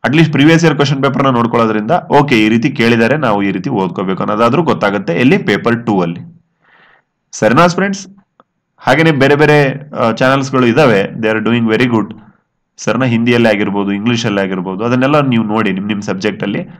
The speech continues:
ಅಲ್ಲಿಂದನೂ ನೀವು ನೋಟ್ಸ್ ಅನ್ನ ಮಾಡ್ಕೊಳ್ಳಿ ಆಸ್ಪಿರೆಂಟ್ಸ್. ಸರಿನಾ? So ಒಟ್ಟಾರೆಯಾಗಿ, ಆ, ಈ ಒಂದು ಪೇಪರ್ ಒನ್ ಕನ್ನಡದಲ್ಲಿ ಏನ್ ಇರ್ಲಿಲ್ಲ, so ಅದನ್ನ ಕನ್ನಡದಲ್ಲಿ ಹೇಳಿದ್ದೇವೆ. ತುಂಬಾ ಜನ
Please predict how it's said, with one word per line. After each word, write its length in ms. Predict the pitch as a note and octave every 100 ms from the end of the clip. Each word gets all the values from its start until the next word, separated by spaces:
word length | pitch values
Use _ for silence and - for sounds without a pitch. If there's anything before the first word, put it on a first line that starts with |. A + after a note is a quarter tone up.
| _ -
ಅಲ್ಲಿಂದನೂ 400 | C3 D#3 D#3 D3+
ನೀವು 160 | C3+
ನೋಟ್ಸ್ 280 | A2+ A2+ -
ಅನ್ನ 80 | G#2+
ಮಾಡ್ಕೊಳ್ಳಿ 420 | C#3+ F#2+ F2+ F2
ಆಸ್ಪಿರೆಂಟ್ಸ್. 480 | E2 - E2+ - - _
ಸರಿನಾ? 560 | - G#2+ A#2 G#2+ - - _ _ _ -
So 140 | B2
ಒಟ್ಟಾರೆಯಾಗಿ, 760 | A2 C3 D3+ D#3 D3+ D3 F3 G3 - - _ _ _
ಆ, 340 | A2 G2+ G2+ G2+
ಈ 160 | G2+
ಒಂದು 340 | G#2 G#2+ G#2 G#2
ಪೇಪರ್ 380 | B2 B2 C#3
ಒನ್ 300 | B2+ B2 C#3
ಕನ್ನಡದಲ್ಲಿ 500 | - A#2 A#2 A#2 A#2
ಏನ್ 140 | A2+ A#2
ಇರ್ಲಿಲ್ಲ, 580 | G2+ C3+ C3+ A2 - -
so 160 | -
ಅದನ್ನ 280 | G#2+ G#2+ G#2
ಕನ್ನಡದಲ್ಲಿ 520 | G2+ A2 A2+ A2 A2
ಹೇಳಿದ್ದೇವೆ. 480 | G#2 A2 A2+ G#2 A2
ತುಂಬಾ 380 | B2+ - A2 A2
ಜನ 160 | G#2